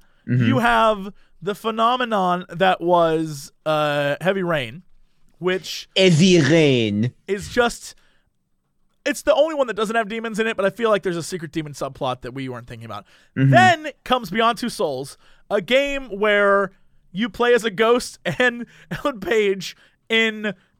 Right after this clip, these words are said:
Speaker 2: an incredible tale of a young woman finding herself and then defeating demons.
Speaker 1: Wait, he has, wait, he has two games in here that were just demos, it looks like.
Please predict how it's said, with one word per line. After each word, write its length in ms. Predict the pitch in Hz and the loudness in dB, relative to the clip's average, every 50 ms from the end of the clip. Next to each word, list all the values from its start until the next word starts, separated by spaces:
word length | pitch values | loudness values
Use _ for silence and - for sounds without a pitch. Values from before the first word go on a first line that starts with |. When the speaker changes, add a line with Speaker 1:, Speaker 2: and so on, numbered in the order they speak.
| _ _ _ - | _ _ _ 0
Speaker 2:
an 120 | 233 233 247 | 0 0 0
incredible 480 | 247 202 - 285 330 339 285 269 226 | -2 -2 2 2 2 2 2 -2 -4
tale 500 | - - 226 202 185 180 175 170 160 - - _ _ _ _ | -2 0 2 2 4 4 4 2 0 -2 -8 _ _ _ _
of 160 | - 196 196 202 | 0 2 2 2
a 80 | 208 | 0
young 240 | 185 208 220 240 226 | 2 2 2 2 0
woman 220 | 220 220 214 208 | -2 -6 -6 -6
finding 280 | 180 - 214 202 196 190 | 0 2 2 2 2 0
herself 360 | 190 185 - 202 180 175 - - | -4 -4 -2 0 0 0 0 -2
and 160 | 185 185 185 | -6 -4 -2
then 140 | 190 190 190 | -2 0 0
defeating 400 | 185 175 - 190 185 170 175 165 | -2 -2 -2 -4 -6 -6 -6 -6
demons. 520 | 147 165 156 143 135 123 139 147 - - - _ _ _ _ _ _ - - _ | -6 -6 -6 -6 -8 -10 -10 -12 -14 -16 -18 _ _ _ _ _ _ -20 -20 _
Speaker 1:
Wait, 240 | - 220 277 254 - - | -2 2 4 4 4 4
he 280 | 180 170 202 240 254 254 | 2 4 6 6 8 8
has, 400 | 294 311 330 285 220 - - - _ _ _ | 8 8 6 6 4 -2 -6 -8 _ _ _
wait, 300 | 190 165 180 165 139 107 | 2 4 6 6 6 4
he 240 | 147 196 226 262 277 | 4 6 6 8 8
has 520 | 285 302 311 294 226 202 - - 175 - _ _ _ _ _ _ _ _ _ _ _ _ _ _ | 8 8 6 4 2 -2 -8 -10 -12 -16 _ _ _ _ _ _ _ _ _ _ _ _ _ _
two 680 | - - - 226 247 269 277 277 277 269 254 226 - - _ - 139 135 | -16 -12 -6 -4 -2 0 0 0 0 0 -2 -4 -8 -12 _ -20 -20 -4
games 420 | - 180 190 214 226 214 175 160 | 0 0 0 2 0 -2 -4 -4
in 80 | 170 165 | -6 -6
here 260 | 151 - 160 156 156 | -6 -6 -4 -4 -2
that 240 | 139 147 143 - - | -2 -2 -4 -4 -6
were 120 | 143 143 | -8 -6
just 280 | 131 - 190 185 - 131 | -4 -4 -6 -6 -8 -6
demos, 460 | 117 135 147 196 226 - 107 98 - 92 | -4 -2 -2 0 -2 -4 -6 -8 -10 -14
it 80 | 64 | -14
looks 240 | 64 82 - - - | -16 -16 -16 -16 -16
like. 340 | 71 65 62 58 - - | -14 -14 -14 -14 -16 -20